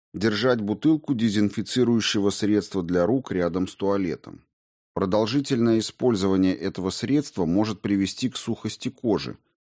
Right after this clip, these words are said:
Поэтому также необходимо иметь под рукой какой-нибудь лосьон.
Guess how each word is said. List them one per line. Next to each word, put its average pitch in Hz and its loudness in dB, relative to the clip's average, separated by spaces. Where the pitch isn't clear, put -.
Поэтому 135 4
также 98 0
необходимо 92 2
иметь 95 2
под 82 -6
рукой 87 -2
какой-нибудь 90 -2
лосьон. 80 -6